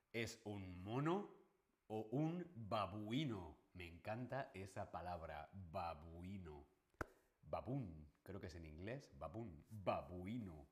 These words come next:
babuino. Eres un babuino. Soy un babuino.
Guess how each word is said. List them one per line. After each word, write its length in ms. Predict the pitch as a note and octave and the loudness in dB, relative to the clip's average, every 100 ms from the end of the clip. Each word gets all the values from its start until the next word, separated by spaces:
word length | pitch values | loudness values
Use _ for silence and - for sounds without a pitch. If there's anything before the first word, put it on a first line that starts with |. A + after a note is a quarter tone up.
| _ - | _ -10
babuino. 1040 | G#2 F2+ F#2+ F2 F2+ F#2+ A#2 G2+ E2 D#2 - | -6 0 0 0 -2 -2 -2 -2 -6 -10 -4
Eres 480 | C#3 C#3+ C#3+ - - | -2 0 -2 -4 0
un 340 | B2 C3+ B2+ | 2 2 2
babuino. 960 | A2 G2 F2 F#2 F2+ G#2 C3 F#2 D2+ - - _ _ _ _ | 2 2 0 -4 -4 -2 -2 -4 -8 -14 -20 _ _ _ _
Soy 500 | - - C3+ C#3 D3 A#2+ | -14 -4 -2 0 0 0
un 240 | A#2 A2+ | -2 2
babuino. 880 | A2 G#2+ F2+ G2 G2+ B2+ G#2+ E2+ | 6 6 4 -2 0 0 0 -4